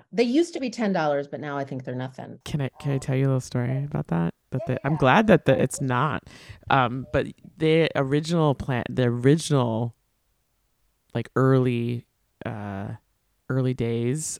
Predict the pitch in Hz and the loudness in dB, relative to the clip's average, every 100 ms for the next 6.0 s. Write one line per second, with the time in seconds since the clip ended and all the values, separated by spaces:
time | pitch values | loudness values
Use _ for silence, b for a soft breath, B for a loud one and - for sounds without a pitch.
0 | - 117 - - - 135 127 123 117 - | -10 -10 -10 -12 -6 -4 -2 -4 -6 -4
1 | 120 120 127 120 117 120 127 135 131 123 | -2 -2 -4 -4 -4 -2 -2 -4 -4 -4
2 | 120 123 123 - 113 - - 104 107 123 | -4 -4 -6 -8 -8 -8 -8 -8 -8 -10
3 | - 123 - - - - _ b b b | -10 -10 -10 -12 -18 -20 _ b b b
4 | b b b b b b _ _ 127 117 | b b b b b b _ _ -4 -4
5 | 113 117 - 127 127 127 123 120 127 | -6 -8 -2 -2 0 0 0 -2 -4